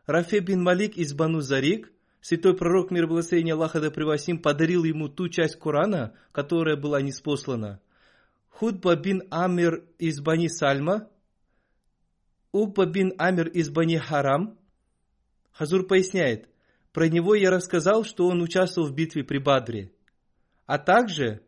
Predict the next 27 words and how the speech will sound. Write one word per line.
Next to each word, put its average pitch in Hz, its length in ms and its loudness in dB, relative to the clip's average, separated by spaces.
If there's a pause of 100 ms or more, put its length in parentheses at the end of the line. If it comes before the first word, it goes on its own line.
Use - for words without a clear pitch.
(440)
Джабир 175 340 0
бин 175 200 0
Абдуллах 170 480 0
бин 156 180 -2
Рияб 151 520 0
из 143 180 -4
Бани 143 280 -2
Убайд. 117 540 -4 (2000)
Затем 196 720 -2
эти 180 240 2
люди 185 300 -2
попросили 185 560 -2
у 180 60 0
святого 185 380 2
пророка, 185 480 0
мир 165 180 2
и - 20 -4
благословение 160 460 0
Аллаха 160 300 -2
да 147 120 -2
пребывает 147 360 -2
с - 80 -14
ним, - 200 -4
разрешения 160 600 0
уйти 160 440 -4
и 170 160 -8
сказали: 135 640 -2